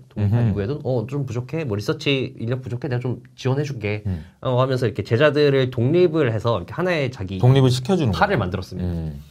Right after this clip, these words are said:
Speaker 1: 근데 그렇게 독립한 사람 중에서 가장 성과가 좋고 제일 크게 성장한 이 사람이기 때문에 가장 비범한 새끼 호랑 중에 하나라고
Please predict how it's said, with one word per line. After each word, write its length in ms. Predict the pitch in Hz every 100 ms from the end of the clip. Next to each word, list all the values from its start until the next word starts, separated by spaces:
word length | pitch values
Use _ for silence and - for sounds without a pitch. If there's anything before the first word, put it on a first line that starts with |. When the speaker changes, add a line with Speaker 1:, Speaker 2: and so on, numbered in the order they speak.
| _ _
Speaker 1:
근데 280 | - 131 135
그렇게 340 | 135 185 202
독립한 380 | - 135 160 160
사람 280 | 147 165 160
중에서 320 | 135 127 160
가장 440 | - 113 170 151 123
성과가 400 | 139 139 117 98
좋고 380 | - - 90 -
제일 200 | - 92
크게 180 | - 120
성장한 520 | 123 127 113 90 85 - - -
이 60 | 98
사람이기 420 | 135 147 143 127
때문에 280 | 104 92 120
가장 340 | - 120 170 135
비범한 500 | 127 131 127 101 -
새끼 280 | 123 -
호랑 240 | 131 120 110
중에 180 | 98 92
하나라고 600 | 123 127 117 110 98